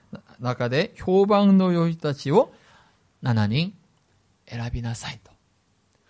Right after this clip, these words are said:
それも自分たちが、人たちが選ぶんじゃなくて、信徒たちに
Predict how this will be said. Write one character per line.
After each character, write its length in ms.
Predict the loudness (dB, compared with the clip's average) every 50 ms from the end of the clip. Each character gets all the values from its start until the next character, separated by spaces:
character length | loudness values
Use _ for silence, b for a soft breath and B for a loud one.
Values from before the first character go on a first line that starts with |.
| _ _ _
そ 100 | -6 -2
れ 80 | 0 0
も 140 | 2 0 -2
自 280 | -4 -6 -6 -6 -4
分 180 | -2 -2 -2 0
た 120 | 0 -2
ち 120 | -2 -4 -6
が、 80 | -6
人 260 | -6 -6 -4 -4 -2 0
た 140 | 0 -2
ち 140 | -2 -6 -4
が 260 | 0 0 0 0 0 -2
選 300 | -4 -2 0 2 2 0
ぶ 140 | 0 -4 -4
ん 60 | -4
じ 60 | -4 -4
ゃ 60 | -4
な 120 | -4 -6
く 140 | -8 -8 -6
て、 320 | 0 0 0 0 0 -4 _ _ _ _ _ _ _ _ _ _ _ _ _ _ _ _ _ _ _ _ _ _ _ _
信 180 | -12 -10 -6
徒 100 | -6 -2
た 140 | -2 -2 -2
ち 100 | -2 -4
に 240 | -6 -6 -6 -8 -10